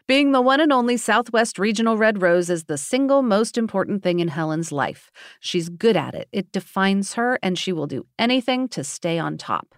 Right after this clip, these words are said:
In the meeting with a very nervous Molly and Pilar, Helen questions Molly's judgment but agrees to give the prison petals a chance.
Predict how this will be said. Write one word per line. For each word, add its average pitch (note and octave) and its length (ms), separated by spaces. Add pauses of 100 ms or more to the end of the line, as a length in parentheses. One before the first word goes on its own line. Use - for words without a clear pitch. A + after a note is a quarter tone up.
(460)
In A3+ 160
the A#3 60
meeting B3+ 380
with G#3 140
a F3+ 80
very G#3 380
nervous G#3+ 480
Molly F#3+ 380
and E3+ 160
Pilar, D#3 460
Helen B3+ 380
questions B3 520
Molly's G3+ 320
judgment E3 480
but D3 100
agrees A3+ 460
to D4 100
give F3+ 320
the D#3+ 80
prison F#3+ 400
petals E3 340
a E3+ 40
chance. - 560